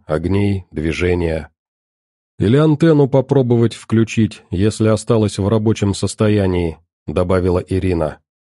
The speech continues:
"Может, связь поймаем?" Я кивнул.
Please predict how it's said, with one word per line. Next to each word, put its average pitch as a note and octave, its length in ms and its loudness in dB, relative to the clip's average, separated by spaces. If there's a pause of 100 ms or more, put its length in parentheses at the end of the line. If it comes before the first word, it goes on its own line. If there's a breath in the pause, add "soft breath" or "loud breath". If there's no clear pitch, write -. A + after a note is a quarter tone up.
(200)
"Может, B2 280 2
связь C#3 340 0
поймаем?" F#2 640 0 (1160)
Я G2 200 0
кивнул. F#2 600 -2